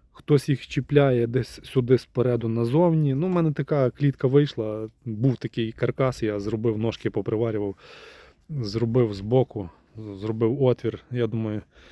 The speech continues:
то саме фактично зробив так, щоб воно відкривалося. От, ну, але мене цікавить, е, що це означає, що вона побурхала, е, оце все гніздо. Е, чи це щось означає, що вона готується, чи, е,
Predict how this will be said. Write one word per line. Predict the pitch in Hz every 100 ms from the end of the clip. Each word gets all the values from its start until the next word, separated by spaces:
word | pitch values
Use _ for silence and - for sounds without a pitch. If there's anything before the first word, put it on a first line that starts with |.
| - - - - -
то | 127
саме | - 147 147
фактично | 127 - 151 139 127 107
зробив | 120 117 107
так, | 117 -
щоб | 110
воно | 107 107
відкривалося. | 101 - 101 92 90 - - - - - - _ _
От, | 135 117 131
ну, | 156
але | 175
мене | 170 165
цікавить, | - - 160 151 135
е, | 147 127 131 131 131 127 110 - - - - -
що | - 156
це | 156
означає, | 143 139 147 127 120
що | -
вона | 120 131
побурхала, | - 139 170 220 123 107 104 _ _ _ _
е, | 147 117 110 107 107 120
оце | 113 - 110
все | - 113
гніздо. | 98 117 110 110 104 - _ _ - - - - - - _ -
Е, | 143 113 113 113 110
чи | - 120
це | 139 131
щось | - 131 147
означає, | 123 127 139 131
що | 127 127
вона | 127
готується, | 117 - 160 147 -
чи, | 104 -
е, | 107 113 123 131 120 117